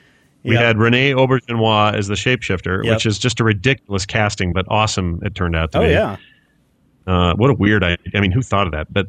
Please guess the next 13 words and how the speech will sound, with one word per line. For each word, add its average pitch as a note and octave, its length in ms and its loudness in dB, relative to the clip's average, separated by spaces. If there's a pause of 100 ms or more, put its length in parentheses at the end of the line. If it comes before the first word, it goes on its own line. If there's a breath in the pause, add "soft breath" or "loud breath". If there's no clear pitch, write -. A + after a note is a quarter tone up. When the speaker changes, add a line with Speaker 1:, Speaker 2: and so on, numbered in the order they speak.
Speaker 1:
and G#2+ 120 2
then, A2+ 220 4
uh, G2 380 2 (580)
uh, E2+ 220 0
what's C#3 180 0
his G2+ 140 -2
name? F2+ 400 -2 (240)
Uh, F2+ 420 0 (340)
Neelix A2 680 0 (280)
was, F2+ 380 -2
uh, F2+ 60 0
Speaker 2:
Oh, E2+ 160 2
yeah. - 60 2